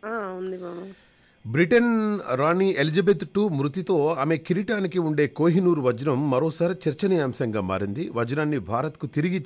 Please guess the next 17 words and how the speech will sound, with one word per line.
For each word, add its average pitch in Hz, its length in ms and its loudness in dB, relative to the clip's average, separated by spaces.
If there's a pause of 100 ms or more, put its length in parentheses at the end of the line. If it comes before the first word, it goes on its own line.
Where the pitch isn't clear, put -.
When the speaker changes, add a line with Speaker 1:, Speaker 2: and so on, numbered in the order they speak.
Speaker 2:
చేయాలంటూ 135 480 -2
ఇప్పటికే 135 400 -6
పలువురు 120 360 -2
డిమాండ్ 117 380 -4
చేస్తున్నారు. 110 520 -6 (540)
తాజాగా 180 380 2
ఈ 170 160 2
వజ్రం 147 500 0
ఒడిశాలోని 180 640 2
పూరి 202 280 0
జగన్నాథ 156 460 0
ఆలయానికి 135 520 0
చెందిందని 123 400 -2
చెప్పేసి 113 360 -6
వాళ్ళు 101 300 -2
చెప్తూ 107 360 -6
ఉన్నారనమాట. 90 600 -4